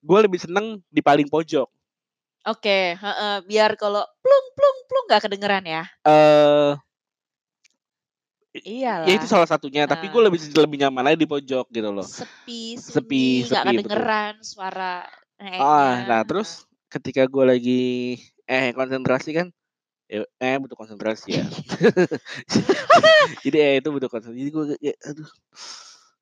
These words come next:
Speaker 1: Terus tiba-tiba, eee, lo tau gak sih pintu toilet kita itu,
Speaker 2: Hmm.
Speaker 1: kan bawahnya nggak nyentuh lantai kan?
Speaker 2: Oh, iya, oke.
Speaker 1: Ya,
Speaker 2: Oh,
Speaker 1: jadi kalau
Speaker 2: iya.
Speaker 1: misalkan ada orang lewat,
Speaker 2: Kebayang
Speaker 1: ada
Speaker 2: ya,
Speaker 1: bayangan
Speaker 2: Bro.
Speaker 1: kan?
Speaker 2: Heeh, ada sekelebetan gitu
Speaker 1: <clears throat>
Speaker 2: ya,
Speaker 1: Nah,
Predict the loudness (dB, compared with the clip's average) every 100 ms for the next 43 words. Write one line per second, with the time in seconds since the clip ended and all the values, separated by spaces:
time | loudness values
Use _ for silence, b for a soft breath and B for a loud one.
0 | _ _ -20 -6 -2 0 2 2 0 _
1 | _ _ _ _ -6 -4 -4 -2 -2 -2
2 | -4 -6 -18 _ -8 -6 -6 -6 -2 -2
3 | -2 _ -8 -2 -2 -2 -8 -12 -12 _
4 | _ -4 -4 0 2 2 0 0 0 0
5 | -4 -4 -4 -4 -4 -2 -2 -6 _ _
6 | _ _ _ _ _ -2 0 2 2 0
7 | -4 -6 -6 -2 -2 0 -2 0 2 2
8 | 2 2 2 -2 0 2 4 4 4 2
9 | 2 2 2 2 4 4 4 4 2 2
10 | 2 2 0 -4 -8 -6 -6 -6 -8 -4
11 | -4 -2 -4 0 -2 -2 -14 -8 -4 -2
12 | 0 0 2